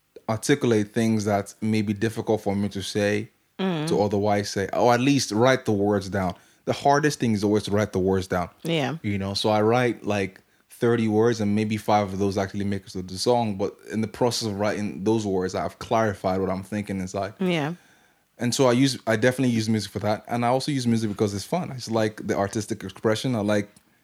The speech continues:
Speaker 1: the challenge of being creative, you know?
Speaker 2: Yeah, no,
Speaker 1: I
Speaker 2: definitely.
Speaker 1: quite enjoy it.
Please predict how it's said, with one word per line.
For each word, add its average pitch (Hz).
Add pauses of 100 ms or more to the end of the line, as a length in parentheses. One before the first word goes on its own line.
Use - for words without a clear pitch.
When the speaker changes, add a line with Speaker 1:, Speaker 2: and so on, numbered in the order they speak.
(440)
Speaker 1:
the 113
challenge 113
of 104
being 113
creative, 113
you 180
know? 180
Speaker 2:
Yeah, 220
no, 180
Speaker 1:
I 180
Speaker 2:
definitely. 190
Speaker 1:
quite 120
enjoy 120
it. 104